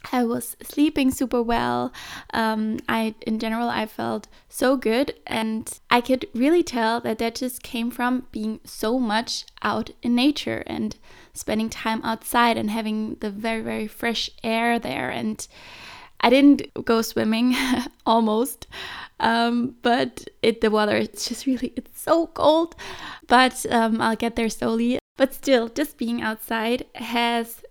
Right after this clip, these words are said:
a great, great effect onto the body. And that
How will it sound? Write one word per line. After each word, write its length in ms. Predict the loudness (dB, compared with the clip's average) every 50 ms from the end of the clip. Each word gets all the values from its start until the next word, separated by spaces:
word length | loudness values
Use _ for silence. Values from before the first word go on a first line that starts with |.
| _ _ _
a 80 | -4 -4
great, 460 | -4 -4 -2 2 2 2 2 0 -4 -10 -20 -20 _ _
great 260 | -8 -6 -4 -4 -4
effect 420 | -6 -8 -8 -8 -8 -8 -10 -14 -20 _ -8
onto 320 | -6 -4 -4 -4 -6 -6
the 100 | -8 -8
body. 340 | -6 -6 -6 -6 -6 -8 -10 -12 _
And 300 | -8 -4 0 0 2 2
that 240 | 2 0 -2 -2 -4